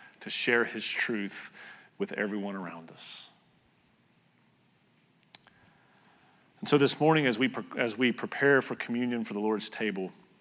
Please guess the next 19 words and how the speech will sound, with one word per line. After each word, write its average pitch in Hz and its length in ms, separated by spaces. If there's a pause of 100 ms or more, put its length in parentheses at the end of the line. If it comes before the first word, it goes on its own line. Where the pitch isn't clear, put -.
(1080)
I - 40
wanna 127 120
ask 123 380
you 107 340 (1700)
to - 80
take 151 180
a 151 60
couple 139 260
moments 110 640 (2250)
and 120 100
to 131 80
ask 151 300
God 147 220
to 117 60
show 131 220
you, 113 400 (3500)
are 117 60
you 127 140
trusting 147 680